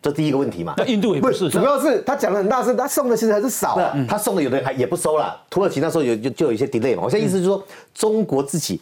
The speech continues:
Speaker 1: 河-，前段时间不是在讨论河北封省、
Speaker 2: 嗯。
Speaker 1: 四川军管、
Speaker 2: 哎。
Speaker 1: 上海怎么样？那照理说，正常的国家，我的疫苗如果有效哈，
Speaker 2: 嗯。
Speaker 1: 我一定是先保这边赶快达到一定的覆盖率，
Speaker 2: 嗯。
Speaker 1: 啊，咱好朋友，我告五搞，我再去送给你嘛。
Speaker 2: 是。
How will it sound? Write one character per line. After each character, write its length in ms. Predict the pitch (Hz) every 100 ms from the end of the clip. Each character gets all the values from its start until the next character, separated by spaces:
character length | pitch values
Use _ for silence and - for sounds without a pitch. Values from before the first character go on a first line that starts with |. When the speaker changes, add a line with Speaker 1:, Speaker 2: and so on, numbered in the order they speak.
| -
Speaker 1:
河-， 320 | - - 127 151 113
前 180 | - 160
段 140 | 214
时 60 | 190
间 40 |
不 80 | 185
是 60 | 208
在 60 |
讨 100 | -
论 100 | -
河 240 | - 147 180
北 140 | 131
封 260 | 113 170 175
省、 240 | - 92 131 -
Speaker 2:
嗯。 140 | 147 110
Speaker 1:
四 260 | - 214
川 300 | 170 190 180
军 220 | 180 190 190
管、 280 | 127 101 85 -
Speaker 2:
哎。 200 | 123 98
Speaker 1:
上 200 | - 214
海 120 | 160 160
怎 160 | 151
么 80 | 120
样？ 200 | 165 123 98 - -
那 80 | 233
照 160 | 233 240
理 100 | 269
说， 180 | - 214
正 200 | 208 247
常 160 | 160 151
的 80 |
国 200 | 151 147
家， 100 | 151
我 160 | 170 123
的 60 | 147
疫 80 | 180
苗 160 | 139
如 60 | 143
果 100 | 160
有 160 | 120
效 260 | 95 175 117
哈， 220 | 98 - -
Speaker 2:
嗯。 180 | 131 98 -
Speaker 1:
我 160 | - 120
一 80 | 151
定 140 | 180
是 120 | 165 - -
先 240 | - 175
保 160 | 147 113
这 40 |
边 100 | 135
赶 100 | 123
快 80 | 107
达 100 | 107
到 120 | 151
一 40 |
定 140 | 135 135
的 60 |
覆 120 | 120 143
盖 160 | 135
率， 220 | 131 156 -
Speaker 2:
嗯。 120 | 156
Speaker 1:
啊， 120 | 139 156 -
咱 140 | 147 160
好 120 | 165
朋 140 | 160
友， 160 | 143 120
我 120 | 156
告 140 | 190 151
五 120 | 107
搞， 140 | 101
我 120 | 92
再 120 | 120 123
去 80 |
送 260 | 135 131 110
给 80 | 104
你 60 |
嘛。 100 | 107
Speaker 2:
是。 80 | 117